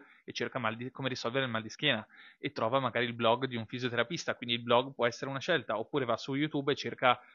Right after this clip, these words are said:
eh, esercizi per il mal di schiena, e quindi se tu hai un canale YouTube e parli di esercizi per il mal di schiena puoi trovare dei clienti, quindi devi sempre chiederti: "Dove vanno i miei clienti a cercare come risolvere quel problema?" Ecco perché i motori di ricerca sono ancora oggi, secondo me,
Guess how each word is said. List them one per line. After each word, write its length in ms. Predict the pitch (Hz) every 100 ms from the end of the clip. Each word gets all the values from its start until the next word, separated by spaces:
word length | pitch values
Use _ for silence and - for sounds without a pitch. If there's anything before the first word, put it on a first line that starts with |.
| _
eh, 340 | - 120 113 117
esercizi 500 | 120 131 147 - 135
per 120 | 131
il 80 | 123
mal 100 | 123
di 100 | 131
schiena, 380 | - 190 117
e 120 | 107 120
quindi 220 | 151 131
se 140 | -
tu 140 | 117 147
hai 80 |
un 80 | 120
canale 220 | 120 135
YouTube 360 | 135 143 151 120
e 40 |
parli 280 | 117 123 123
di 240 | 120 117 117
esercizi 460 | 117 117 139 -
per 100 | 120
il 80 | 127
mal 100 | 131
di 80 | 147
schiena 280 | - 147 165
puoi 180 | 120
trovare 340 | 120 131 120 127
dei 140 | 127
clienti, 380 | - 143 131 -
quindi 200 | 147 147 - -
devi 140 | 131
sempre 260 | - 175 180
chiederti: 480 | 170 165 156 170
"Dove 200 | 147 180
vanno 180 | 151 127
i 40 | 123
miei 140 | 120
clienti 560 | - 120 123 120 131 127 _ _ _ _ -
a 240 | 127 127 -
cercare 540 | - 127 - 131 127 131
come 180 | 131
risolvere 560 | 123 120 131 127 123 123
quel 220 | - 117
problema?" 540 | - 117 135 147 147 156 - _
Ecco 160 | - -
perché 220 | 131 -
i 40 | 127
motori 320 | 123 - 131
di 80 | 120
ricerca 340 | 117 139 139
sono 160 | 135 123
ancora 280 | 117 127
oggi, 240 | 123 131 127
secondo 220 | - 123
me, 140 | 131